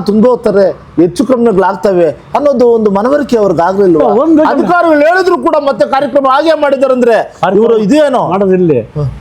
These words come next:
Speaker 2: ಅವು ಅದಕ್ಕಿಂತ ಮುಂಚೆ ಸ್ವಲ್ಪ ಯೋಚನೆ ಮಾಡ್ಬೇಕು.
Speaker 1: ಯೋಚನೆ ಮಾಡಿಲ್ಲ
Speaker 2: ಈ
Speaker 1: ಯಾಕೆ?
Speaker 2: ಟೀಮ್ ಯಾರ್ದು?
Speaker 1: ಹ್ಮ್.
Speaker 2: ಇಲ್ಲಿ ಕನ್ನಡಿಗರು ಎಷ್ಟು ಜನ ಇದ್ದಾರೆ?
Speaker 1: ಹ್ಮ್.
Speaker 2: ಒಬ್ರು ಇದ್ದಾರೆ ಅಂದ್ರೆ ಕನ್ನಡಿಗರೇ.
Speaker 1: ಅದು, ಅದು ಹೇಳ್ತಾ ಇದ್ರಿ, ಪದೇ ಪದೇ ಹೇಳ್ತಾ ಇದ್ರಿ, ಇಲ್ಲ ಅನ್ನಿಲ್ಲ.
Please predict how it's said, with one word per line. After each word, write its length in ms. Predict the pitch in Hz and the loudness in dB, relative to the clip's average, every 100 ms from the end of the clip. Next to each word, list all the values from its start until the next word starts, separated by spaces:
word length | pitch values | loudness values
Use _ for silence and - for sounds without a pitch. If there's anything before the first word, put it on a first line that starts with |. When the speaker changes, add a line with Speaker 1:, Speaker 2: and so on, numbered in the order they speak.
| 160 | -2
Speaker 2:
ಅವು 460 | 143 147 143 139 127 131 | 0 0 0 0 0 0
ಅದಕ್ಕಿಂತ 280 | 165 185 180 | 0 0 0
ಮುಂಚೆ 340 | 196 247 220 | 2 2 -2
ಸ್ವಲ್ಪ 420 | - 233 339 302 | -2 -2 0 0
ಯೋಚನೆ 280 | 254 233 202 | -2 -2 -2
ಮಾಡ್ಬೇಕು. 320 | 147 131 120 | -2 -2 -2
Speaker 1:
ಯೋಚನೆ 300 | 320 320 320 | -2 0 0
ಮಾಡಿಲ್ಲ 300 | 262 220 202 | 0 0 0
Speaker 2:
ಈ 60 | 180 | 0
Speaker 1:
ಯಾಕೆ? 120 | 226 | 0
Speaker 2:
ಟೀಮ್ 280 | - 302 233 | 0 2 2
ಯಾರ್ದು? 540 | 180 170 127 156 135 | 0 -2 0 0 0
Speaker 1:
ಹ್ಮ್. 260 | 101 147 113 - - | 0 -2 -4 -8 -2
Speaker 2:
ಇಲ್ಲಿ 200 | 220 226 | 0 0
ಕನ್ನಡಿಗರು 400 | - 233 294 240 | -2 0 0 0
ಎಷ್ಟು 160 | 214 202 | 0 -2
ಜನ 60 | |
ಇದ್ದಾರೆ? 380 | 170 139 135 123 | 0 0 0 0
Speaker 1:
ಹ್ಮ್. 720 | 101 147 123 - - - 247 | 0 -2 -4 -10 -18 -4 -2
Speaker 2:
ಒಬ್ರು 200 | 330 311 | 0 0
ಇದ್ದಾರೆ 200 | 339 311 | 2 2
ಅಂದ್ರೆ 200 | 277 220 | 2 0
ಕನ್ನಡಿಗರೇ. 880 | 196 240 240 190 185 262 247 190 151 151 - - - - - - - - - - - | 0 0 2 2 2 2 2 0 -6 -14 -20 -20 -20 -20 -20 -20 -20 -20 -20 -12 -4
Speaker 1:
ಅದು, 220 | 185 226 247 247 | 0 0 2 0
ಅದು 400 | 196 143 147 160 | 0 0 0 2
ಹೇಳ್ತಾ 360 | 185 247 214 269 | 2 0 0 0
ಇದ್ರಿ, 280 | 269 262 240 | 0 2 0
ಪದೇ 260 | 175 202 | 0 0
ಪದೇ 200 | 247 254 | 0 0
ಹೇಳ್ತಾ 240 | 254 247 247 | 0 2 0
ಇದ್ರಿ, 200 | 233 226 | 2 2
ಇಲ್ಲ 160 | 226 262 | 2 0
ಅನ್ನಿಲ್ಲ. 260 | 240 220 | 0 0